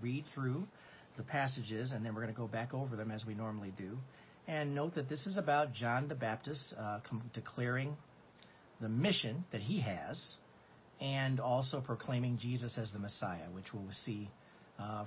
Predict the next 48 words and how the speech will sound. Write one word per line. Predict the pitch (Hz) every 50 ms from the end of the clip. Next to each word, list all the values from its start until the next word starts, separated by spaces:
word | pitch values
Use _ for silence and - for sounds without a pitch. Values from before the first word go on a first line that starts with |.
| - -
further | 120 113 110 110
down | 101 101 107 107 101 101 104 113
in | - 101
the | 98 98
text | - - 107 98 - - - -
here | 90 90 87 92 - -
in | 92 90 90
chapter | - - 87 - - 90 92
one. | 92 87 80 82 - - - - - - - - - - - - - - - - - - - - - - - - - - - - - - - - - - - - - - - - -
So | - -
let's | 143 180 208 208
go | - 208
ahead | 190 180
and | 175
look | 175 170 131
to | -
the | 151 143
Lord | 147 156 151
with | 139 143 131
a | 120
word | 117 127 131 123
of | -
prayer, | - - 180 165 120 131 156
and | 139 123
we'll | 123 123
get | 123 139
started. | 131 - 185 185 190 - - - - - - - - - -
Father, | - 156 156 143 139 131
thank | 131 160 160 165 - -
you | 160 127 117 110 -
for | - 139 127
this | 127 127 120 - - -
time | 160 180 180 147
that | 127 117 117 -
you've | 131 120
given | - 135 143 139 131 120
us | 123 117 117 - -
to | - 120
study | 113 - - 190 208 170 107 92 90 107
your | - 135 151
word. | 160 180 214 240 240 165 110 90 -
Thank | - 135 143 135 135
you | 143 139
for | 131 - 139
your | 131 135 131
presence | - - 170 160 - - 131 -
this | - 123 - -
morning. | 139 123 110 95 87